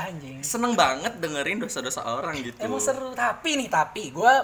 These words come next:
Speaker 1: menurut gue sendiri, kalau kita upload yang nggak beredukasi terus nih, <laughs>
Speaker 2: Iya sih,
Speaker 1: kayaknya
Speaker 2: iya.
Speaker 1: bakal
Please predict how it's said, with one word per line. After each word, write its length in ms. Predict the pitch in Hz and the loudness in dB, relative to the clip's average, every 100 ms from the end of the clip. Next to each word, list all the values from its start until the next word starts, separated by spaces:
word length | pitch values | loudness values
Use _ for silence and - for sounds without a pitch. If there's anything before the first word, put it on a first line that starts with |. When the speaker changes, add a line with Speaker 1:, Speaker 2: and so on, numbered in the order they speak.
| 214 | 0
Speaker 1:
menurut 160 | 208 | -8
gue 160 | 185 180 | -8 -8
sendiri, 320 | 165 131 247 | -8 -6 -4
kalau 160 | 247 175 | 0 -2
kita 320 | 175 175 156 | -2 0 0
upload 240 | 151 151 - - - | 0 -4 -4 -20 -4
yang 320 | 165 151 147 | 0 0 0
nggak 80 | 143 | 0
beredukasi 560 | 143 143 143 - 147 | 0 -4 -4 -6 -6
terus 320 | - 156 - 247 | -10 -8 -8 -8
nih, 80 | - | -10
<laughs> 880 | - 285 427 - - - 453 - - | -8 -2 -2 -2 -8 0 0 0 -6
Speaker 2:
Iya 0 | |
sih, 80 | - | -2
Speaker 1:
kayaknya 320 | 214 254 330 | 0 4 4
Speaker 2:
iya. 400 | - - - - | 2 -6 -14 -4
Speaker 1:
bakal 260 | 214 220 | 2 4